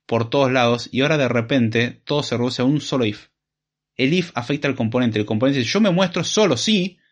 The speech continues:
pasa esto, o esto, o esto, o esto". Fin.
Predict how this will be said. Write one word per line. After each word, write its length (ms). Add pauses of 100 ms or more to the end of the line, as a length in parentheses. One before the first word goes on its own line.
(360)
pasa 320
esto, 420
o 160
esto, 380
o 160
esto, 360
o 180
esto". 420 (500)
Fin. 420